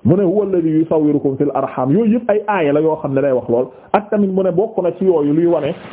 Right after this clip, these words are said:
euh, waxu Yonent bi alayhi salaatu wa salaam, "Khalaqa Allahu Aadama ala suuratihi", euh, mu ngi noonu. Mu ne borom bi tabaaraka wa taala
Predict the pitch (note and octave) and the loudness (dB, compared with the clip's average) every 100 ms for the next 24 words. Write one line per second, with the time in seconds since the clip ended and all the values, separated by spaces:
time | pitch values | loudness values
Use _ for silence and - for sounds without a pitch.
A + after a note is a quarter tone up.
0 | - - - C3 C3 B2+ B2 E3 F3 F3 | -20 -12 -2 0 2 2 2 0 0 0
1 | F3 E3 D#3+ D3+ C#3+ D3 C3+ C#3+ C#3+ F3 | -2 0 0 0 0 0 0 -2 -2 -2
2 | F3 E3 D#3 D3 D3 - D#3+ D3+ C3+ D3+ | -2 -2 0 0 0 0 0 0 -2 -6
3 | - - - - C#3 D#3 C#3+ - F3 D#3 | -10 -20 -14 -2 0 0 0 0 0 0
4 | C#3+ C3 C3 D3 - _ _ - C#3 C3+ | 0 2 2 0 -8 _ _ 0 0 2
5 | A#2+ D#3 C#3 G#2+ B2 E3 E3 F3 F3 D#3+ | -2 0 0 0 2 0 0 -2 -2 -2
6 | D#3+ D#3+ D#3+ D#3+ - C#3+ C#3 | -2 0 -2 -2 -2 0 0